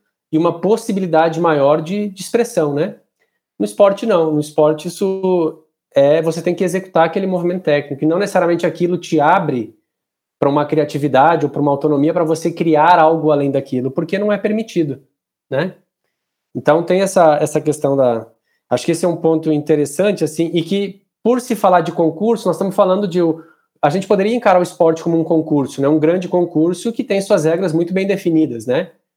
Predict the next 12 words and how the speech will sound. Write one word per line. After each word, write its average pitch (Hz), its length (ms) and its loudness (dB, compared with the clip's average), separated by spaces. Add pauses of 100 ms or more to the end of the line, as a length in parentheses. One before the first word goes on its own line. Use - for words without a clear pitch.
(140)
Ou 143 60 -2
seja, 127 240 -2
quem 135 160 -2
faz 143 240 0
o 160 40 2
gol, 156 440 0
quem 180 160 -2
tem 147 100 -2
mais 143 180 -2
gols 160 240 0
ganha, 135 380 -2
né? 156 240 -2